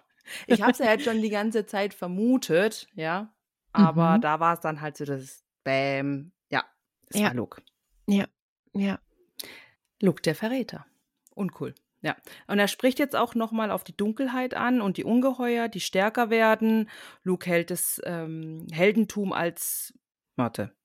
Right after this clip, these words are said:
Speaker 1: ey, was schreib ich denn da?
Speaker 2: Das weiß ich nicht.
Speaker 1: Luke hält das Heldentum als Spielfigur für die Götter für sinnlos.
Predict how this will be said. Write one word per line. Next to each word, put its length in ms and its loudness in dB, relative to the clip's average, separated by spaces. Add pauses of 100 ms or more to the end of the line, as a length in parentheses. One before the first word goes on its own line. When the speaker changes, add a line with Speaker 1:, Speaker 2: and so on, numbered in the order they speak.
(300)
Speaker 1:
ey, 180 -4
was 160 -4
schreib 440 2
ich 160 -4
denn 260 4
da? 500 0 (200)
Speaker 2:
Das 140 -8
weiß 260 4
ich 160 -4
nicht. 480 -8 (200)
Speaker 1:
Luke 280 0
hält 180 2
das 220 -8
Heldentum 680 2
als 200 0
Spielfigur 720 -2
für 160 -6
die 140 -10
Götter 340 -4
für 220 -10
sinnlos. 800 2